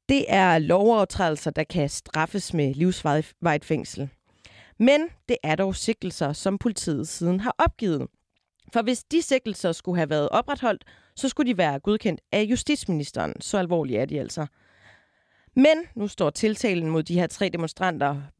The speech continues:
på trusler mod Mette Frederiksen, og her er strafferammen op til tre års fængsel. Sagen, den skal for retten til september.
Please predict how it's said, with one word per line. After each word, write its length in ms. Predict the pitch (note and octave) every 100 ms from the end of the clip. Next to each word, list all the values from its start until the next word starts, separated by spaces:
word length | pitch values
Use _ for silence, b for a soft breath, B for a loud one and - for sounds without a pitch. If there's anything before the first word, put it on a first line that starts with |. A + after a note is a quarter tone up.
| -
på 160 | E3
trusler 480 | D3 - C#4 - A#3+
mod 180 | A3 G#3+
Mette 180 | F3+ E3
Frederiksen, 520 | A3+ G3+ F#3 - E3+ B B B
og 120 | G#3+
her 220 | G#3 C4
er 40 | A3
strafferammen 600 | - G#3 A3+ G#3 F#3 F#3
op 200 | - -
til 160 | - A3
tre 300 | - C4 G#3
års 180 | D3 -
fængsel. 340 | - - - - - b b b b
Sagen, 380 | - B3+ A#3+ E3+
den 120 | A3 A3
skal 180 | -
for 180 | - E3
retten 340 | D3 D#3 F3 D#3+ -
til 160 | F#3+
september. 580 | - E3+ - C3+ - -